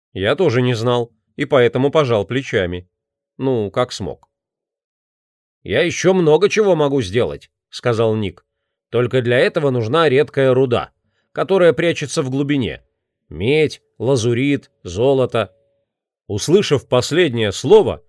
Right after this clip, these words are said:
я чуть не подпрыгнул. «Но это надо копать глубоко, а я не хочу», — добавил Ник.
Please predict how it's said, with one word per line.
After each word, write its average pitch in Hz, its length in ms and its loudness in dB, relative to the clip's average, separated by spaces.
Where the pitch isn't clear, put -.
я 110 240 -2
чуть 135 260 -6
не 147 120 -2
подпрыгнул. 135 840 0
«Но 71 220 -16
это 156 220 -2
надо 175 280 2
копать 147 360 -2
глубоко, 135 680 -2
а 90 100 -8
я 123 120 0
не 220 100 -2
хочу», — 110 540 -6
добавил 110 520 0
Ник. 95 300 -8